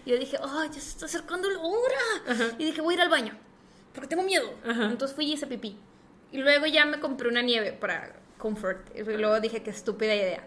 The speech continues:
Speaker 2: Ajá.
Speaker 1: Pero bueno, ya me la tengo que acabar, ¿verdad?
Speaker 2: Ajá.
Speaker 1: Porque dije, "Güey, es una montaña rusa que me va a marear a lo tonto".
Speaker 2: Ajá.
Speaker 1: Y yo comiendo nieve.
Speaker 2: Ajá, hay que apurarnos porque nos falta un buen de viaje, ¿eh?
Speaker 1: Ok,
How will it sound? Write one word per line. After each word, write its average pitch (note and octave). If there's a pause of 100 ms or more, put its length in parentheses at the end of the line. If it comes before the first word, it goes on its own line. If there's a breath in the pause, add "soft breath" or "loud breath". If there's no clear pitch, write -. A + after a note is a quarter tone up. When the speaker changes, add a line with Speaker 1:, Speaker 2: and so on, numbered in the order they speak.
(120)
Speaker 2:
Ajá. G#3
Speaker 1:
Pero A#3
bueno, A3
ya A3
me A#3+
la B3
tengo A#3+
que D#4+
acabar, B3+
¿verdad? A3+
Speaker 2:
Ajá. G3
Speaker 1:
Porque A#3
dije, B3
"Güey, B3
es A#3+
una B3+
montaña C#4
rusa C#4
que E4
me B3+
va G#3+
a A3
marear B3
a C#4+
lo D4+
tonto". C4+
Speaker 2:
Ajá. G3+
Speaker 1:
Y B3
yo A#3+
comiendo C#4
nieve. G#3+
Speaker 2:
Ajá, G3
hay G3+
que G3+
apurarnos C4
porque B3+
nos F#3+
falta F#3
un A#3+
buen G#3+
de A3+
viaje, F#3
¿eh? -
Speaker 1:
Ok, B3